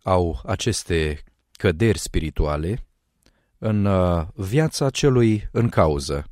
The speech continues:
Pun întrebarea aceasta pentru că mulți poate nu realizează gravitatea faptului de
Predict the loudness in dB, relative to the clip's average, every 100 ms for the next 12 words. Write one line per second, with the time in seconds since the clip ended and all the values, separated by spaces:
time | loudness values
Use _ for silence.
0 | -18 _ 0 0 0 0 0 0 0 -2
1 | -6 -6 -6 -4 -4 -2 2 4 4 2
2 | -6 _ _ -6 0 2 0 -2 -2 0
3 | -2 0 0 2 0 0 0 0 -2 -2
4 | -4 -4 -8 -14 -8 0 2 2 -2 -2
5 | -4 -4 -6 -4 -6 -6 -4 -2 -2 -4
6 | -4 -4